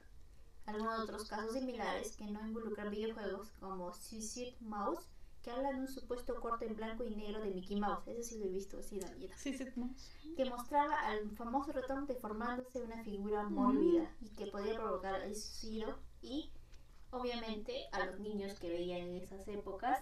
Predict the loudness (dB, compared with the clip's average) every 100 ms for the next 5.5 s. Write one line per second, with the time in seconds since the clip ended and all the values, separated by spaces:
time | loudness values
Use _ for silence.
0 | 0 -8 -8 -8 -6 -4 -6 -8 -8 -2
1 | 0 0 2 2 2 -2 -4 -4 -6 -8
2 | -10 -6 -4 -2 -2 0 2 0 -4 -4
3 | 0 2 2 2 2 2 0 -2 -2 -2
4 | -4 -6 -8 -6 -2 2 2 2 -2 -4
5 | -4 -6 -6 -6